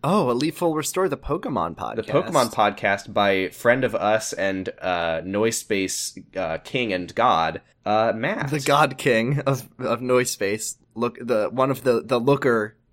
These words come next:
Speaker 1: owners,
Speaker 2: <laughs>
Speaker 1: Matt Trebampoline.
Speaker 2: Yes.
Speaker 1: We got, we got, um, what do we got? We got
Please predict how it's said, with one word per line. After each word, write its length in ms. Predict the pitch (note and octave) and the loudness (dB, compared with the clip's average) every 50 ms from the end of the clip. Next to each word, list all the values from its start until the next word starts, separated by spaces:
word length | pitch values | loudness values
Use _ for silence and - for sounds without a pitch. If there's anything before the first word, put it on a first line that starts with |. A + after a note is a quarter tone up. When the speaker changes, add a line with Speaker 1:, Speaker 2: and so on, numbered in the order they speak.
| _ - | _ 0
Speaker 1:
owners, 680 | C3 B2+ A#2+ A2+ G#2+ G2 G#2+ A#2+ - - - - - _ _ - - | 2 2 2 2 0 -2 -2 -2 -2 -2 -4 -6 -8 _ _ -10 -10
Speaker 2:
<laughs> 200 | - - - - | -10 -10 -6 -2
Speaker 1:
Matt 380 | A2+ G#2 F#2+ F2+ - - - - _ _ - | 0 2 2 2 0 -2 -8 -18 _ _ -14
Trebampoline. 760 | - - C#3 A2+ G#2 G2 F2+ F2+ - F2 F#2+ G2 A2 B2+ - _ _ - | -6 -4 -2 0 0 -2 -2 -4 -6 -6 -6 -8 -8 -10 -14 _ _ -10
Speaker 2:
Yes. 480 | F2 C2+ - - - - - - - _ _ _ _ _ _ _ | -8 -8 -8 -10 -12 -16 -16 -16 -18 _ _ _ _ _ _ _
Speaker 1:
We 120 | - A#2+ A#2+ | -8 -6 -2
got, 360 | A2 A#2 A2 G#2+ G#2+ G#2 - - _ - | 2 2 4 4 4 2 0 -4 _ -10
we 160 | B2 C3 A#2+ | -8 -4 -2
got, 420 | B2 A#2 A2 G#2+ G2+ F2+ - - | 0 2 2 2 0 -2 -4 -4
um, 640 | G2+ G#2 G#2 G#2 G2+ G2+ G2+ G2+ G2+ G2 G2 G#2 A2 _ _ _ _ _ | -4 -4 -2 -2 -4 -4 -4 -6 -6 -8 -10 -10 -12 _ _ _ _ _
what 100 | - - | -2 4
do 40 | A4+ | 6
we 200 | A#4+ A#4 A4 C5+ C5+ | 6 8 8 6 6
got? 140 | A#4 - A#2 | 4 2 0
We 100 | C3 D3+ | 0 2
got 340 | E3+ F#3+ F3 E3 D3 - | 4 6 6 6 4 2